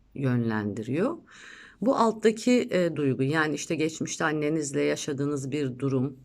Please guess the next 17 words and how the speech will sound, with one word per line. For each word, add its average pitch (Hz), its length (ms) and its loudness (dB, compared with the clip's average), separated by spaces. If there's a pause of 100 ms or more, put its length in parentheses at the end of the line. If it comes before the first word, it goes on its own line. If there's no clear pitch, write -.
(200)
e, 131 40 -4 (380)
veya 143 440 -2 (360)
maddi 147 360 -4
olarak 139 480 -2
bir 151 180 -6
kaybınız 143 680 -2 (180)
oluştu 117 640 -4 (360)
ve 165 160 -2
bununla 214 340 2
ilgili 170 340 0
anılarınız 160 720 0
canlanmaya 143 760 0
başladığında 131 920 -4 (420)
siz 208 340 -6
geriliyorsanız, 180 880 0
üzülüyorsanız 156 1120 -4
sizin, 208 460 -4